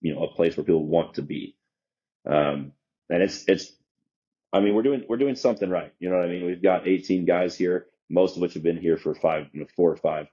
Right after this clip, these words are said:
plus months. Uh, we don't, we're not having that turnover of constantly cycling out guys. Um, and I, and frankly, I haven't had to invest a lot into Indeed,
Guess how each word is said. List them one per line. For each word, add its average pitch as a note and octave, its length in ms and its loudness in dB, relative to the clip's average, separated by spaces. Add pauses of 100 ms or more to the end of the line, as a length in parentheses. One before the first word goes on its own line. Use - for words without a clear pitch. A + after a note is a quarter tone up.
plus - 260 -2
months. E2+ 580 -6 (300)
Uh, D#2 100 -2
we E2+ 80 4
don't, F#2 180 0
we're G2 80 2
not G2 160 0
having E2+ 360 -2
that - 160 -6
turnover D#2 520 0
of - 160 -18
constantly D2+ 500 -4
cycling D2+ 500 -2
out D#2 160 -6
guys. D#2 480 0 (480)
Um, G1+ 340 -10 (220)
and F2 120 2
I, F2+ 60 4 (160)
and D#2+ 300 -2
frankly, F#2 280 2
I E2 60 2
haven't F2+ 260 0
had G2+ 280 0
to F2+ 100 4
invest D#2 340 -4
a E2+ 40 -2
lot D#2 220 2
into D#2+ 220 -8
Indeed, D#2+ 540 -8